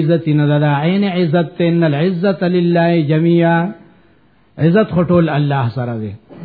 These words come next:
او چې خوښ یې شي نو هغه چا له عزت ورکوي چې څوک یې خوښ وي. څوک د هغه د دین خدمت کوي،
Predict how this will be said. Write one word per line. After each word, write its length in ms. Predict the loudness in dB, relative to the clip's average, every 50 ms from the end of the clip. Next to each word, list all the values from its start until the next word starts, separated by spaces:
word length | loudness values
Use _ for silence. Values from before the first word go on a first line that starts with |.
| -18 -18 -20 -20 -20 -20 -20 _ _ _ _ _ _ _ _ _ _ _ _ _ _ _ _ _ _ _ _ _ _ _ _ _ _ _ _ _ _ _ _ _ _ _ -4 0
او 100 | 0 0
چې 140 | 2 2 0
خوښ 240 | 2 2 2 2 2
یې 160 | 0 0 0
شي 140 | 0 0 0
نو 100 | 0 0
هغه 260 | 0 -2 -2 -2 -2 -2
چا 180 | -2 -2 -2 0
له 120 | 0 0
عزت 440 | 0 0 0 0 0 0 0 0 0
ورکوي 380 | 0 0 0 0 2 2 2 2 0
چې 80 | -2
څوک 260 | 0 2 2 2 2
یې 180 | 0 -2 -2 -2
خوښ 240 | -2 -2 -2 -2 -2 -4
وي. 180 | -4 -6 -6 -8 -12 _ _ _ _ _ _ _ _
څوک 200 | 0 0 0 2 2
د 40 | 0
هغه 240 | 2 2 2 2 2
د 180 | 2 0 0 2
دین 160 | 2 0 0
خدمت 480 | 0 0 0 0 0 0 0 -2 -4 -2 0
کوي، 180 | 0 0 0